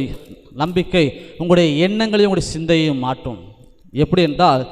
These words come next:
நீங்க கவலையோடு கூட இருக்கவே மாட்டீங்க. எப்படி இருக்க மாட்டீங்க?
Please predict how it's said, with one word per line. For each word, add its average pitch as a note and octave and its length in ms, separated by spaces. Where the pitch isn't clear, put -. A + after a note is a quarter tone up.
நீங்க E3+ 220
கவலையோடு F#3 600
கூட G3 140
இருக்கவே D#3+ 340
மாட்டீங்க. B2+ 480
எப்படி C#3 280
இருக்க D3 80
மாட்டீங்க? D3 440